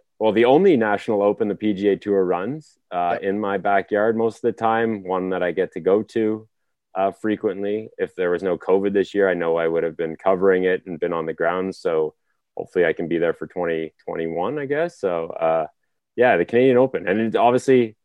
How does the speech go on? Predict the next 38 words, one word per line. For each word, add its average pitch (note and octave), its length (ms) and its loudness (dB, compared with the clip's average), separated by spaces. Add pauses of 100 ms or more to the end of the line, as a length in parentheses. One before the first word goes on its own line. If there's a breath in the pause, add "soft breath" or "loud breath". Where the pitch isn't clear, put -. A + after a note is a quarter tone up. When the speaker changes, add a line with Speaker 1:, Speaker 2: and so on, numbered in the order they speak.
(260)
Speaker 1:
not G2+ 180 2
a - 20 2
major. A2+ 540 6 (420)
Um, F2 300 -2
it's F2 140 -4
one G2 160 4
of G2 60 6
those, G2 360 6 (240)
one G#2+ 160 -2
of G#2+ 60 4
those G#2 140 4
events G2+ 340 0
that F#2 140 0
just F#2+ 180 -4
keeps G#2 320 -6
the, F#2 140 0
the F2+ 100 -2
P G#2+ 180 -4
G G2 160 0
A F#2+ 80 4
Tour, F#2+ 500 2 (260)
uh, D#2+ 260 -4
afloat G#2+ 480 2
and G2 100 -6
just, F#2 200 -8
like, F2 180 -2
a F2+ 60 2
nice, F2 500 -2 (380)
it's C3 140 -6
a G#2+ 60 0
Speaker 2:
Mm-hmm. G#2+ 80 -12
Speaker 1:
fun G#2+ 220 2
event. G2+ 320 0
I F2+ 60 2
don't G2 100 0
know. D#2+ 140 -8 (360)
It's F2 180 -6
a, E2+ 340 0